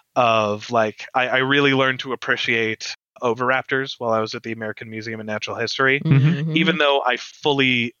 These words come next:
Speaker 1: acknowledge that they would be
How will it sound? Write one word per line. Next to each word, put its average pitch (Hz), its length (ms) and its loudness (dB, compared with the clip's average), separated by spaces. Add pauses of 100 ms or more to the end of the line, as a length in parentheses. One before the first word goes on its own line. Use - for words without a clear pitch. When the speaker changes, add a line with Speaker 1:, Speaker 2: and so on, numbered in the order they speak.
(120)
Speaker 1:
acknowledge 120 720 0
that 113 240 2 (640)
they 131 160 0
would 127 160 0
be 117 400 0